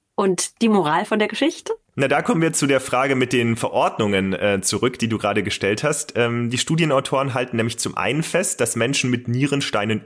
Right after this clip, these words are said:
Speaker 2: über sechs Millimeter Durchmesser sich gut überlegen sollten, ob sie Achterbahn fahren oder nicht. Ähm, so große Steine passen nämlich fast nie spontan durch einen Ureter
Speaker 1: Autsch.
Speaker 2: und lösen dann eine Kolik aus oder eine Entzündung und machen eigentlich immer eine Intervention nötig.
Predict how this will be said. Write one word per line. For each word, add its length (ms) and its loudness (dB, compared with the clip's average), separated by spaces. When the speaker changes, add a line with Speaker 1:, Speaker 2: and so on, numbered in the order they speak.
Speaker 2:
über 360 4
sechs 260 -2
Millimeter 480 0
Durchmesser 600 -2
sich 240 -2
gut 180 2
überlegen 460 2
sollten, 300 2
ob 100 0
sie 220 2
Achterbahn 440 -2
fahren 260 -2
oder 140 2
nicht. 340 0
Ähm, 340 2
so 100 2
große 320 2
Steine 340 0
passen 300 -4
nämlich 260 0
fast 220 -2
nie 160 4
spontan 500 -2
durch 200 0
einen 100 -2
Ureter 480 0
Speaker 1:
Autsch. 260 -2
Speaker 2:
und 220 2
lösen 240 4
dann 140 2
eine 100 0
Kolik 440 2
aus 380 2
oder 120 0
eine 100 2
Entzündung 760 2
und 200 0
machen 260 -2
eigentlich 380 -2
immer 180 6
eine 120 4
Intervention 680 0
nötig. 500 -4